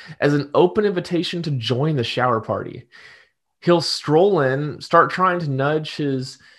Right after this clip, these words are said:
head past the shower curtain to see where, what the party is like and if he can join.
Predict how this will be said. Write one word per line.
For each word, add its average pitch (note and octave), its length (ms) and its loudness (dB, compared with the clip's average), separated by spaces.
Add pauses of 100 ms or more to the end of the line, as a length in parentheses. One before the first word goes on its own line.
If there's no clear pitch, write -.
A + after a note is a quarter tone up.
(340)
head D#3+ 440 2
past E3+ 320 -2
the D3+ 80 -2
shower D#3+ 340 2
curtain D3 300 -4
to B2 80 -6
see D3+ 240 -4
where, C#3+ 220 2 (100)
what C#3 320 -4
the - 80 -12
party F#3+ 340 4
is A#2 140 0
like B2 380 2
and C#3 340 -2
if C3 160 -2
he F3 160 -8
can D#3+ 180 -2
join. C3+ 440 -2